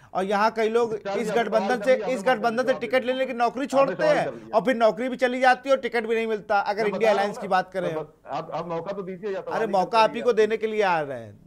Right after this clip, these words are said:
Speaker 1: दो बार तो आपको जनता ने मौका दे दिया, हम तो यहाँ दो मिनट तो देंगे ही।
Speaker 2: नहीं, जनता हमें अब हर बार मौका देगी। अगली बार भी सुब्रत जी ही जीत रहे हैं और उससे ज्यादा अंतर से जीत रहे हैं। रही बात,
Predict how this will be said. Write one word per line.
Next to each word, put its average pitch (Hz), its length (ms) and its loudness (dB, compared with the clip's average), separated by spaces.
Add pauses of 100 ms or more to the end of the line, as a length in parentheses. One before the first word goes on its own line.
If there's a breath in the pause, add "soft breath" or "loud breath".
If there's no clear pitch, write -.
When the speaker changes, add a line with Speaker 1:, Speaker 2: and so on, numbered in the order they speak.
Speaker 1:
दो 196 180 0
बार 214 180 4
तो 220 100 0
आपको 208 200 0
जनता 202 280 0
ने 226 80 -2
मौका 220 280 0
दे 214 160 0
दिया, 202 180 0
हम 190 80 -2
तो 202 120 -4
यहाँ 196 260 -2
दो 180 160 -4
मिनट 190 160 -10
तो 196 80 -10
देंगे 165 320 -8
ही। 110 200 -14 (320)
Speaker 2:
नहीं, 220 160 -8
जनता 180 380 -10
हमें 190 240 -8
अब 170 180 -10
हर 175 100 -6
बार 180 200 -4
मौका 196 300 -4
देगी। 185 340 -8
अगली 190 320 -2
बार 185 180 0
भी 202 80 -6
सुब्रत 175 360 -6
जी 180 200 -4
ही 196 60 -2
जीत 170 260 -8
रहे 170 160 0
हैं 240 140 -4 (240)
और 160 80 0
उससे 170 220 -4
ज्यादा 185 240 -2
अंतर 196 220 -4
से 165 100 -10
जीत 147 220 -10
रहे 107 220 -6
हैं। 104 100 -10 (360)
रही 180 240 0
बात, 208 380 -2